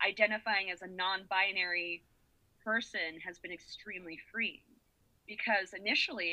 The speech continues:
I was just like, "I'm gay, I am a lesbian, a lesbian woman. That is who I am, and I don't wanna tell anyone."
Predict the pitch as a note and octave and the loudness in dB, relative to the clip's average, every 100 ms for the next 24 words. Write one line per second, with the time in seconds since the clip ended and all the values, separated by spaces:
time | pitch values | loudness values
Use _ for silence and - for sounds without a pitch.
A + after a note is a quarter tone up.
0 | E3+ F3+ F3 F3+ - E3 D3 G#3+ E4 F#4+ | 2 2 -2 -4 -4 -4 6 12 12 12
1 | F4+ D#4+ D#4+ E4 D4 - F#3+ G#3+ A3 G#3+ | 12 12 12 12 8 -2 4 4 6 10
2 | D4+ C#4+ B3+ B3 F#3 C#3+ _ _ _ - | 10 10 8 8 6 2 _ _ _ -4
3 | G3 D4 D4 E4+ E4 E4+ E4 A#3 F#3+ C4+ | 6 6 10 12 12 12 10 10 12 12
4 | D4+ E4 G4+ G4 E4 C4 C#4+ D#4+ - - | 10 6 12 12 12 12 12 6 -10 -16
5 | - - - - A#3+ B3 D4 C4+ C4 B3 | -20 -20 4 8 10 10 8 6 2 2
6 | A#3 G#3 F#3 B2+ | 4 4 2 -8